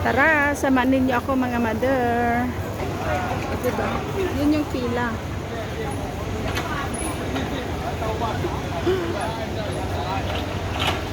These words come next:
So, yun. Yun na yung pila at, uh, nandyan yung shop, o,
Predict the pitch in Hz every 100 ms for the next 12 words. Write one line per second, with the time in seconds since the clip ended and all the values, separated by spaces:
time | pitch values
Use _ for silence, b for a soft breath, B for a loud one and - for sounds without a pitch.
0 | - - - 262 - - - - - -
1 | 135 - - - - - - - - -
2 | 349 359 370 359 339 339 320 269 262 254
3 | 269 - 277 - 285 302 311 311 294 277
4 | - 269 240 196